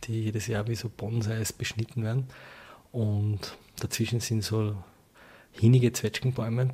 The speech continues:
die so für Spechte als Frühstücksbuffet dienen und wo sich so die Larven und Käfer bedienen. Und unten habe ich Steine aufgeschlichtet, da sind die Schlangen und dann wachsen die Himbeeren raus. Und das habe ich eigentlich am liebsten, das ist so eine Wildnis. Ich lese gerade ein sehr schönes Buch von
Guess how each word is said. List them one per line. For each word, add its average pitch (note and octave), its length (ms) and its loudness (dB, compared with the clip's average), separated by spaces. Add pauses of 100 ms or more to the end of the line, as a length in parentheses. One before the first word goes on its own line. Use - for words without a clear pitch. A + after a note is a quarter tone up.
(160)
die A2+ 180 0
so A2+ 200 0
für - 180 -4
Spechte - 640 -4
als A2+ 120 -4
Frühstücksbuffet - 760 -6
dienen B2 360 0 (360)
und G#2+ 120 -2
wo G#2+ 60 -2
sich G#2+ 160 -2
so - 160 -4
die A#2 160 0
Larven A2 460 0
und A#2 140 -2
Käfer B2+ 460 -4 (120)
bedienen. A#2+ 420 0
Und A#2 160 0
unten A2+ 260 0
habe A2 120 2
ich G#2 80 -4
Steine A#2 280 -2
aufgeschlichtet, B2+ 520 -2
da A2 40 -2
sind G#2+ 200 -4
die G#2 80 -4
Schlangen A2+ 420 -2 (720)
und G#2 80 -2
dann G#2+ 80 0
wachsen G#2+ 260 -4
die G#2+ 60 0
Himbeeren B2 300 2
raus. A#2+ 300 0 (520)
Und G#2+ 360 0 (160)
das - 160 -4
habe A2 80 -4
ich G#2 80 -2
eigentlich G#2+ 180 0
am G#2+ 80 2
liebsten, A2 300 -4
das G2 140 -6
ist A#2 140 -6
so G#2+ 80 -2
eine G2+ 160 2
Wildnis. G#2+ 460 0 (320)
Ich - 80 -6
lese A2 180 -4
gerade G#2+ 140 0
ein G2+ 80 -2
sehr G#2+ 200 -2
schönes A2+ 380 0
Buch C3+ 260 -6 (360)
von G#2+ 340 -6